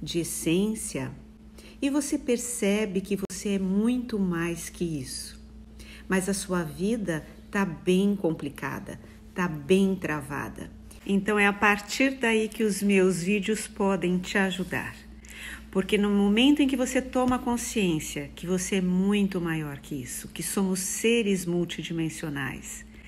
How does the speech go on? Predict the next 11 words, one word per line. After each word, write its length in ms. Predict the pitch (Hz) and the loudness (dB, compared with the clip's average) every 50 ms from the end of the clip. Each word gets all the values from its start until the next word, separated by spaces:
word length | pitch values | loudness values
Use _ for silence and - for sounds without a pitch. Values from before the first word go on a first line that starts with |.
| - - - - - - - | -18 -16 -16 -16 -16 -8 -2
nós 300 | 185 175 175 180 180 - - | 0 2 2 2 -2 -2 0
estamos 800 | 208 196 180 - - - - 240 240 247 240 220 190 175 160 - | 0 0 0 0 -4 0 4 6 6 8 6 6 4 2 2 2
numa 200 | 165 156 147 147 | 0 2 2 0
experiência, 920 | 147 - - - - 156 139 143 151 139 139 131 135 127 - - - - - - - - - - - - - - - - | 0 -2 -4 -4 -6 -4 -4 -2 -4 -4 -4 -4 -6 -8 -8 -8 -10 -10 -10 -14 -18 -18 -18 -18 -16 -14 -14 -14 -10 -4
e 80 | - 202 | -4 -2
que 160 | - - 226 | 0 0 0
você 320 | 208 240 233 - - 269 | 2 0 0 2 2 0
quer 720 | 262 262 - - - 247 247 254 269 254 214 190 190 - - - | 0 0 -8 -2 2 4 6 6 6 6 4 2 -2 -8 -4 -2
alavancar 840 | 214 226 226 262 269 254 254 233 226 220 - 208 196 185 175 160 | 0 2 4 4 4 4 2 0 0 2 4 4 4 4 4 0
na 100 | 151 143 | -2 -4
vida, 520 | 139 139 165 190 208 202 - 143 139 135 | -4 -2 0 0 0 2 0 -4 -4 -6